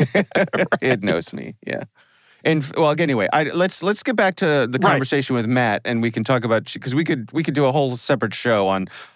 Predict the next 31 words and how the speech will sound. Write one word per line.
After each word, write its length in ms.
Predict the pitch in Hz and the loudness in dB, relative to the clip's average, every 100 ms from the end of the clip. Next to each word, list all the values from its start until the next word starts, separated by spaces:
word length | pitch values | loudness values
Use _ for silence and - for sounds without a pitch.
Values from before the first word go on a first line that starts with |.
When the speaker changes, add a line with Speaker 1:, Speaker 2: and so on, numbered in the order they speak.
| _ _ _ _ _ _ _ - | _ _ _ _ _ _ _ -2
Speaker 1:
Dave 200 | 143 131 | 0 0
and 100 | 120 | 0
Joe 200 | 123 120 | 2 2
have 160 | 117 | 0
fun 260 | - 123 113 | 0 0 0
with 160 | 107 - | -2 -2
Chat 240 | 120 104 | 0 0
G 160 | - 107 | -2 -4
P 120 | 95 | -2
T, 280 | - 95 87 | -2 -2 2
right? 80 | 104 | 2
Speaker 2:
Right, 240 | 170 135 | 2 2
yeah, 200 | 160 156 | 0 2
we 140 | 135 - | 2 0
could. 380 | 151 117 170 - | 2 0 -2 -6
Speaker 1:
<laughs> 260 | - 170 - | -6 -6 -2
Speaker 2:
Uh, 360 | 170 165 165 170 | 2 4 2 0
if 200 | - 190 | -2 -2
someone 480 | 160 285 302 262 226 | 2 0 2 2 0
gains 360 | 180 190 202 180 | 0 0 0 0
unauthorized 640 | 196 202 185 180 170 143 | 2 2 2 2 0 2
access 460 | 151 156 - 135 117 | 0 0 0 -2 -4
to 120 | - | -4
your 160 | 139 143 | -2 -2
Chat 300 | 123 156 135 | 0 0 0
G 140 | 151 | -4
P 100 | 131 131 | -6 -6
T 180 | - | -4
account, 400 | 123 - 147 175 - _ | -4 0 0 0 -4 _
Speaker 1:
Mm-hmm. 320 | 123 123 123 120 | -8 -2 -2 2
Speaker 2:
uh, 260 | 147 147 | 2 2